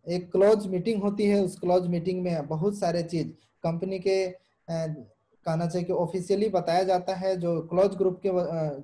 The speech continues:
के माध्यम से ही बताया जाता है, कुछ विशेष चीज़ बताया जाता है जो क्लब, close group वाले को ही बताया जाता है, वो आप सुन पाएंगे जब आप वीआईपी क्लब के मेंबर रहेंगे, ये सारा चीज़ का बेनिफिट ले पाएंगे।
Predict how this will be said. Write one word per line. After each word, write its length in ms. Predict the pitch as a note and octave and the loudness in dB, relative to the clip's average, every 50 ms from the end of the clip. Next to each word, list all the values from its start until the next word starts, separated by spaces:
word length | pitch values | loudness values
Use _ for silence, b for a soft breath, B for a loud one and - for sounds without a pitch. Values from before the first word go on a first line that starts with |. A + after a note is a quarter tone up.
| _ - | _ -4
के 100 | F3+ E3+ | -2 0
माध्यम 340 | E3+ E3 D#3+ D#3+ D#3+ F#3 F3+ | 0 0 0 0 0 -2 -2
से 120 | E3+ F#3+ | -2 -4
ही 80 | G3 F#3 | -2 -2
बताया 320 | F3+ E3+ - E3+ F3 F3+ | -2 -2 0 0 0 0
जाता 280 | F3+ F#3+ F3+ F3+ F#3 F#3 | 2 0 0 0 -2 -6
है, 100 | F3+ F3+ | -6 -6
कुछ 320 | F3+ F#3 F#3 F3+ F3+ - b b b b b b | -4 -2 -2 -2 -4 -8 b b b b b b
विशेष 480 | D#3+ D#3 D#3+ F#3 F3+ F#3+ G#3+ A3+ A3 A3 | -6 -2 -2 -2 2 4 4 4 4 2
चीज़ 220 | - G3 F#3+ F3+ | -4 -4 -4 -4
बताया 300 | E3 E3+ D#3+ E3+ E3 E3+ | -2 -4 -2 0 0 0
जाता 300 | F3+ F#3 F3 E3+ E3+ F#3 | 2 2 0 0 0 -2
है 160 | F3 E3+ G3 F#3 | -2 -2 -2 -2
जो 120 | E3+ E3+ | -2 -2
क्लब, 460 | D#3+ E3 D#3+ E3 E3+ E3 E3 E3 D#3+ | -4 -2 -2 0 0 -2 -4 -6 -4
close 240 | - F3 F3+ F3+ F3+ | 0 2 2 2 2
group 220 | F3 F3+ F3 E3+ E3 | 0 -2 -2 -2 0
वाले 200 | D#3+ D#3 D#3 F3 | 0 0 0 0
को 120 | E3+ - E3+ | -2 -2 0
ही 120 | F3+ G#3 | 0 0
बताया 300 | G3 F#3 F3 F3 E3 E3+ | 0 0 0 2 0 0
जाता 340 | E3+ E3+ E3 E3 - F3+ F3+ | 0 0 -2 -2 -2 -2 -2
है, 80 | F3 | 0
वो 120 | E3+ E3 E3 | 0 0 2
आप 160 | D#3+ D3+ D#3 | 0 0 -2
सुन 240 | - - F3 F3+ F3+ | -4 -6 -6 -4 -2
पाएंगे 300 | F3+ F3+ F3+ F#3 F#3 F3+ | 0 0 0 0 -2 -2
जब 220 | F3 E3 D#3+ D#3+ | -2 -2 0 0
आप 160 | D#3+ D#3 D#3 C#3+ | 0 0 0 -2
वीआईपी 260 | D3 D#3 D#3 D#3 E3 | -2 -2 -2 -2 -2
क्लब 180 | D#3+ D#3 D3+ D#3 | -2 -2 -2 -2
के 100 | - D3+ | -4 -6
मेंबर 320 | D3 D3+ D#3 E3+ F#3+ G3 | -4 -2 0 2 2 2
रहेंगे, 320 | F#3+ F#3+ F#3+ G3 F#3+ G3 G3+ G#3 G#3 B B B B B B B | 2 0 -2 -4 -2 -2 -2 -2 -4 B B B B B B B
ये 60 | E3+ E3 | -6 -4
सारा 260 | E3 F3+ E3 E3 E3+ | -2 0 0 0 0
चीज़ 220 | E3 E3+ D#3+ D#3+ | -2 -2 -4 -4
का 80 | E3 D#3+ | -2 -2
बेनिफिट 460 | D#3 D#3 D3+ D3+ D3+ - E3 D3+ D#3 | -2 0 -2 -2 -4 -4 -4 -4 -4
ले 140 | C#3+ D3 C#3+ | -2 -2 -2
पाएंगे। 420 | C#3+ C#3 B2+ B2+ C3 B2 A#2+ A#2+ | -2 -4 -6 -8 -8 -8 -8 -8